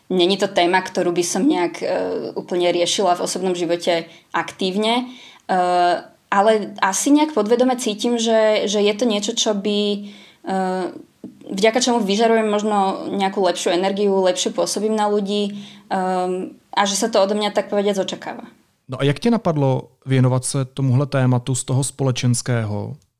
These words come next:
Speaker 2: nebo možná mocenského úhlu pohledu?
Speaker 1: Ja som narazila na knihu, ktorá vyšla, e, v lete, napísala ju jedna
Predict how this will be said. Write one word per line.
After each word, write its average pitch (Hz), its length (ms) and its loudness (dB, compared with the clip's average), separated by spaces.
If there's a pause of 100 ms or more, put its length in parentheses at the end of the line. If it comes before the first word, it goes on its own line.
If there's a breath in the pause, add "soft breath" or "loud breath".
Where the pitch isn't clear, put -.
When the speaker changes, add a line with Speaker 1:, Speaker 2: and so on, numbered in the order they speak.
Speaker 2:
nebo 110 80 -4
možná 113 300 2
mocenského 117 840 -2 (100)
úhlu 113 260 -2
pohledu? 104 420 -4 (840 loud breath)
Speaker 1:
Ja 220 160 4
som 370 160 4
narazila 254 480 6
na 190 400 0
knihu, 254 320 2
ktorá 220 320 0
vyšla, 196 320 0
e, 175 120 2 (280)
v - 60 -10 (100)
lete, 302 240 0
napísala 190 560 -2
ju 170 320 -2
jedna 175 240 -2